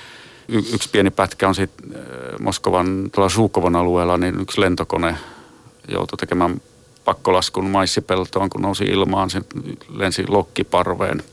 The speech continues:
Lentokenttä oli pitkään valittanut, että siellä lähistöllä on laiton kaatopaikka, jossa on älytön määrä lokkeja, mutta viranomaisten mukaan siellä ei ole mitään kaatopaikkaa. Ja nyt sitten vielä senkin jälkeen, kun tää lentokone laskeutui sen maissipeltoon, niin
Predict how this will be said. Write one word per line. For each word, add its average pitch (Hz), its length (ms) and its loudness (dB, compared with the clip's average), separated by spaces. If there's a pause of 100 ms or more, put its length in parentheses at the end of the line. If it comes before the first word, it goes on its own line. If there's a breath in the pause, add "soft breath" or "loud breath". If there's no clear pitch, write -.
(400 loud breath)
Lentokenttä 90 580 2
oli 90 80 2
pitkään 90 420 0
valittanut, 85 500 0 (340 loud breath)
että - 200 -6
siellä 90 240 4
lähistöllä 90 440 2
on 87 100 0
laiton 90 300 0
kaatopaikka, 87 600 0
jossa 85 260 -4
on 85 220 -4
älytön 85 320 -4
määrä 85 320 -2
lokkeja, 78 580 0
mutta 82 280 -8
viranomaisten 85 520 0
mukaan 82 260 -2
siellä 82 220 0
ei 85 60 2
ole 85 160 2
mitään 76 300 -4
kaatopaikkaa. - 800 -6
Ja 76 140 -6 (160)
nyt - 160 -6
sitten - 340 -4 (160)
vielä 85 160 0
senkin 85 260 2
jälkeen, 82 280 0
kun 78 100 -4
tää 85 140 2
lentokone 80 400 2
laskeutui 85 440 0
sen 85 120 0
maissipeltoon, 73 840 2
niin 67 160 -2